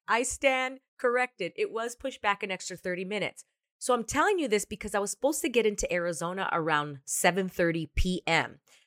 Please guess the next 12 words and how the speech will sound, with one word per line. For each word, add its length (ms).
which 200
would 140
put 180
me 120
in 100
my 140
hotel 460
about 300
eight 200
thirty 360
or 60
nine. 380